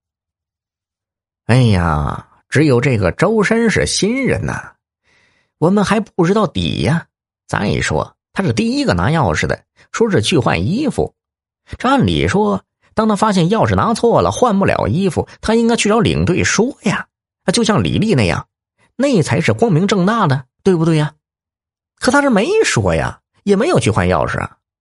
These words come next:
他不是说要洗澡换衣服吗？怎么又不洗澡，不换衣服啦？”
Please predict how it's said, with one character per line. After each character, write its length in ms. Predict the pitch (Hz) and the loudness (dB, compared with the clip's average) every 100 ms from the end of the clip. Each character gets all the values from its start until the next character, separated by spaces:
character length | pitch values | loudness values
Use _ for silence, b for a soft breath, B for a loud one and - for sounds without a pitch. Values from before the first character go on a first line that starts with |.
| _ _ _ _ _ _ _ | _ _ _ _ _ _ _
他 220 | - 214 | -6 -4
不 160 | 180 - | -2 0
是 220 | 185 82 | 0 0
说 180 | - 202 | 0 0
要 140 | 170 | 0
洗 300 | 90 - 208 | -2 -2 -2
澡 200 | 214 64 | 0 -2
换 300 | - 180 185 | 0 0 0
衣 160 | 240 240 | 0 0
服 100 | 104 | 0
吗？ 140 | 87 B | -2 B
怎 140 | - 180 | -2 0
么 60 | |
又 140 | 240 247 | 2 0
不 360 | 196 359 254 | 0 0 2
洗 160 | 139 180 | 2 0
澡， 300 | 113 90 - _ _ | 0 -2 -4 _ _
不 180 | 139 349 494 | 0 4 2
换 200 | 285 160 | 4 2
衣 100 | 135 | 0
服 140 | 131 120 | 0 2
啦？” 300 | 120 127 | 0 -2